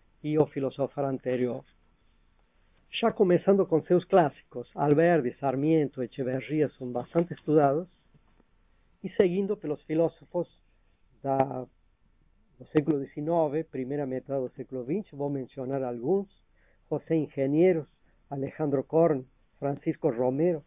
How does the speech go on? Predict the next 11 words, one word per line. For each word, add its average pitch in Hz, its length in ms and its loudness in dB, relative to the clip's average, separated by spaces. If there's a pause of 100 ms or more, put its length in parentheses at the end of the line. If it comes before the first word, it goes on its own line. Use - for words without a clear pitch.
(120)
vocês - 140 -14
têm 147 180 4
alguns 123 280 -2
livros 131 300 -4
de 107 60 -18
Francisco 123 520 -10
Romero 131 280 2
na 127 60 -2
biblioteca, 120 460 -4 (400)
Carlos 156 380 4
Astral, 147 560 0